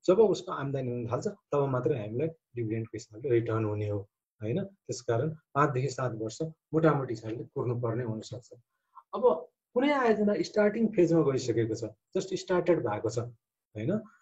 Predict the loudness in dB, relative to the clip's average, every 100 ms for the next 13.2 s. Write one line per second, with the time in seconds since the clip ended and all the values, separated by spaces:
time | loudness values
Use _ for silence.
0 | _ _ 0 4 4 2 0 -4 _ _
1 | _ _ -16 2 4 4 0 2 4 4
2 | 4 4 2 -2 -4 _ _ _ -2 0
3 | 2 2 0 -4 -4 0 4 6 4 2
4 | 0 0 -2 -8 _ -8 -4 -4 -6 _
5 | -4 0 2 0 -2 -2 -2 -4 -6 -8
6 | -10 -10 _ _ -6 -4 -2 -2 -2 0
7 | -2 -2 -2 -2 -4 -2 0 0 0 -2
8 | -2 -2 -2 -4 -8 -8 -6 -4 -2 -4
9 | -6 -2 0 4 6 6 6 2 0 0
10 | 2 2 0 -4 -6 -6 -4 -2 -2 -4
11 | -12 _ _ -2 4 4 2 -6 _ _
12 | -4 -2 -4 -8 _ _ _ -2 0 2
13 | 2 0